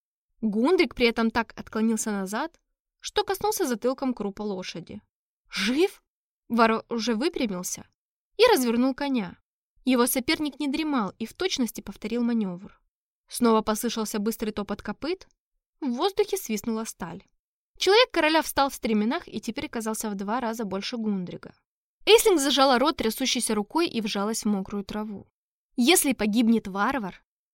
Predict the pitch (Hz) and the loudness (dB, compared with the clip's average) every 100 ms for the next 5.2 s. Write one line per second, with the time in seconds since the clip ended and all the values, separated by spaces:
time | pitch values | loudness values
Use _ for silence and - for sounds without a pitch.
0 | _ 233 214 196 202 254 240 202 202 185 | _ 0 2 2 2 2 0 0 -4 -8
1 | - _ _ _ 233 - - 359 - 196 | -14 _ _ _ 0 2 4 2 2 -4
2 | - _ 247 269 285 285 - 285 262 277 | -14 _ 2 2 2 -2 -2 0 2 2
3 | 262 - 277 277 262 - 233 262 240 175 | -2 -2 -2 -2 -2 -4 0 2 2 0
4 | 202 - _ - 208 208 233 247 196 - | -6 -12 _ -4 -4 -2 -2 0 -2 -6
5 | - | -14